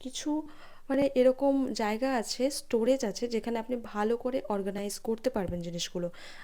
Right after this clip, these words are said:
আগের ব্লগগুলো আপনারা দেখে থাকবেন, যখন আমি একা থাকতাম এরকম কিন্তু মোটেও থাকতো না, ঠিক আছে? তো এই হলো অবস্থা। এবার আমি যদি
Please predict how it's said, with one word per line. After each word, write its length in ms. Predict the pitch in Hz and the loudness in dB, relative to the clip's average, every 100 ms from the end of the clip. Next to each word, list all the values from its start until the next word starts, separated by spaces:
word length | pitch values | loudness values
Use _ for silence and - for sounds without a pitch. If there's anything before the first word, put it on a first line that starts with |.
| - | -6
আগের 300 | - 208 233 | 0 2 2
ব্লগগুলো 440 | 226 247 240 277 277 | 4 2 4 4 4
আপনারা 240 | 269 269 | 4 2
দেখে 260 | 233 220 262 | 4 2 2
থাকবেন, 380 | 247 185 226 254 | 0 0 0 2
যখন 280 | 208 - | 0 0
আমি 140 | 208 220 | 0 0
একা 260 | 190 220 | 0 0
থাকতাম 380 | 226 220 - 214 | 0 -2 -2 -2
এরকম 380 | 220 202 208 247 | 0 0 0 0
কিন্তু 240 | 240 254 269 | 0 0 -2
মোটেও 360 | 202 190 220 | -2 -4 -2
থাকতো 380 | 247 202 175 - | -2 -4 -8 -8
না, 160 | 160 165 - - - - - | -10 -10 -14 -16 -16 -16 -4
ঠিক 120 | 262 | 2
আছে? 300 | 262 208 180 170 - - - - - | 4 2 -2 -8 -12 -16 -16 -14 -4
তো 300 | 202 196 190 | 0 0 0
এই 240 | - 254 | 2 4
হলো 280 | 262 262 254 - | 6 4 4 0
অবস্থা। 460 | 208 214 - 233 - | -2 -2 -4 -4 -4
এবার 220 | - 214 208 | -4 -4 -2
আমি 300 | 202 208 247 | -2 0 0
যদি 320 | 247 254 262 | 0 -2 -2